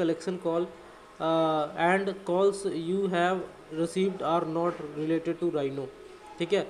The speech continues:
तो आपको समझ में आ चुका होगा, Rhino Finance के Nodal ऑफिसर्स का tweet है, अ, tweet actual में नहीं है, mail है। Mail पे, अ, हमारे एक सब्सक्राइबर ने मेल करा था, ठीक है,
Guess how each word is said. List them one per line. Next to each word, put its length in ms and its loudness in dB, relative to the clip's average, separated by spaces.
तो 60 2
आपको 240 4
समझ 240 2
में 140 2
आ 60 4
चुका 260 2
होगा, 220 4
Rhino 300 2
Finance 440 -2
के 200 -2
Nodal 360 2
ऑफिसर्स 440 -2
का 260 0
tweet 360 -2
है, 140 0
अ, 200 0
tweet 320 0
actual 280 -2
में 100 -2
नहीं 180 0
है, 160 0
mail 300 2
है। 140 -2
Mail 220 4
पे, 300 0
अ, 260 -2
हमारे 200 2
एक 60 -2
सब्सक्राइबर 440 0
ने 120 -2
मेल 260 2
करा 200 2
था, 260 -2
ठीक 140 -6
है, 140 -2